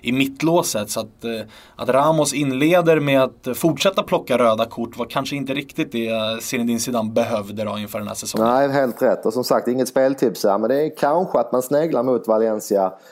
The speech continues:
Speaker 2: eh, plus två tjugofem här med tanke på avbräcken i Real och med tanke på, på att Valencia här med ny tränare, eh, kommer nog att få en, en, en hygglig säsong.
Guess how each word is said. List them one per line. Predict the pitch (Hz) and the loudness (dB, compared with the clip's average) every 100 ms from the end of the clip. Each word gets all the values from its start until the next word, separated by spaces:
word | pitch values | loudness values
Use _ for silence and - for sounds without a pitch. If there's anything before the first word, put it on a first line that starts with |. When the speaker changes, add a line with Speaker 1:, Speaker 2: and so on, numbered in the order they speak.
| - _ - | -20 _ -6
Speaker 2:
eh, | 85 87 85 87 | -2 0 0 -2
plus | - 110 - | 0 0 -2
två | - 104 98 | -4 -2 -2
tjugofem | - - - 117 92 | -4 -6 0 0 0
här | 110 101 | 0 0
med | 95 | 0
tanke | 120 117 117 | -2 -2 -4
på | - | -2
avbräcken | 107 113 113 104 101 | 0 2 0 0 -2
i | 95 | -2
Real | 92 101 101 90 90 | 0 0 0 0 -2
och | |
med | 101 113 | -4 -2
tanke | 156 165 | -2 -2
på, | 120 135 | 0 0
på | 120 | 2
att | 117 - - - - - | -2 -2 -20 -20 -18 -4
Valencia | 127 147 147 120 - 120 | 2 4 2 0 0 2
här | 127 | 2
med | 110 113 | 0 0
ny | 120 | 0
tränare, | 107 120 110 113 104 95 92 92 90 98 | 2 2 2 2 2 2 2 2 0 -2
eh, | 110 | -4
kommer | - 170 123 | -2 0 0
nog | 131 127 | 2 2
att | 107 | 2
få | 127 101 | 2 2
en, | 95 98 | 0 -2
en, | 104 107 107 | -4 -4 -4
en | 123 | -4
hygglig | 113 143 151 127 110 | 0 0 0 2 0
säsong. | 110 113 131 120 85 95 | 0 -2 0 0 0 -6